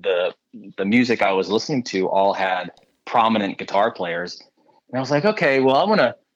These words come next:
try this guitar." And my grandfather's guitar, he had this old archtop Harmony guitar, and we were never allowed to touch it, you know? And, and I don't know if I said I wanted to play it or something, or he just brought it out.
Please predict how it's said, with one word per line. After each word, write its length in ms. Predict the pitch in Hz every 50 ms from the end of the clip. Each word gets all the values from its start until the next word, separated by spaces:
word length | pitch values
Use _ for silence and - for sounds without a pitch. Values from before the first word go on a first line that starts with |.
| _ _ -
try 180 | - 156 135
this 160 | 113 104 -
guitar." 540 | - 104 - - - 160 170 143 101 87 - -
And 400 | 107 107 104 104 104 101 90 - - _ _ -
my 300 | - 110 107 104 101 101
grandfather's 580 | 98 120 139 170 185 165 165 131 113 107 101 -
guitar, 400 | 110 - - 135 143 147 143 120
he 100 | 110 113
had 120 | 107 101
this 140 | 95 - -
old 360 | - 117 117 120 123 117 110 - -
archtop 520 | 107 110 117 - - - 113 104 101 -
Harmony 500 | - - - 104 113 123 120 104 92 90
guitar, 520 | 85 82 - - - 85 85 85 82 - _ _ _ _ _ _
and 120 | - 107 120
we 100 | 131 123
were 100 | 107 101
never 300 | 104 104 107 107 95 101
allowed 360 | 92 92 85 85 82 82 -
to 80 | 82 78
touch 280 | - - 85 - -
it, 160 | - - - _ _ _ _ _ _ _ _ _ _ - - _ _ _
you 100 | - 65
know? 300 | 73 78 73 - - - _ _ _ _ _ _ _ _ -
And, 320 | 87 90 90 85 82 - - - _ -
and 100 | - 117
I 60 | 160 190
don't 160 | 247 233 170
know 120 | 160 147
if 80 | - -
I 100 | 123 113
said 320 | - - - 131 123 117
I 80 | 113 107
wanted 300 | 104 107 107 107 101 87
to 80 | 101
play 360 | - - - 117 110 107 107 107
it 80 | 101
or 60 | 98
something, 380 | 92 - 107 104 98 104 101 95
or 100 | 95 95
he 60 | 95
just 200 | 92 98 92 -
brought 240 | - 101 98 101 95
it 80 | 92 92
out. 380 | 90 92 95 92 90 - -